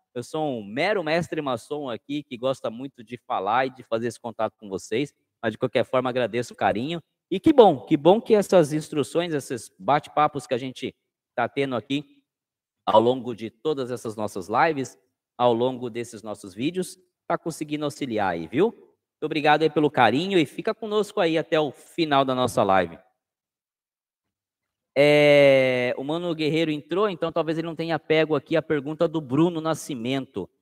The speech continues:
O Bruno Nascimento, ele manda lá no, no TikTok assim: ó, "Potência não reconhecida, pode se considerar maçonaria?"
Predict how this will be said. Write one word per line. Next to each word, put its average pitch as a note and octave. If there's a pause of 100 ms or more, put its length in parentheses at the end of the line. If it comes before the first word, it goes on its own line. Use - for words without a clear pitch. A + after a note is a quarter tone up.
(180)
O A2+
Bruno E3
Nascimento, E3+
ele E3
manda D3+
lá C3
no, B2
no A2+
TikTok -
assim: C3
ó, F2 (680)
"Potência A3
não A3
reconhecida, A3
pode F#3
se F3
considerar D3+
maçonaria?" C#3+